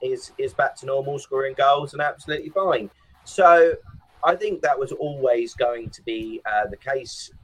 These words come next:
uh, for there. I think for me, what we need to see more of,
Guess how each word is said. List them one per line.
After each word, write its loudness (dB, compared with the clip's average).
uh, -2
for -14
there. 0
I 0
think -8
for 0
me, 0
what 8
we -10
need -10
to -18
see -14
more -2
of, -2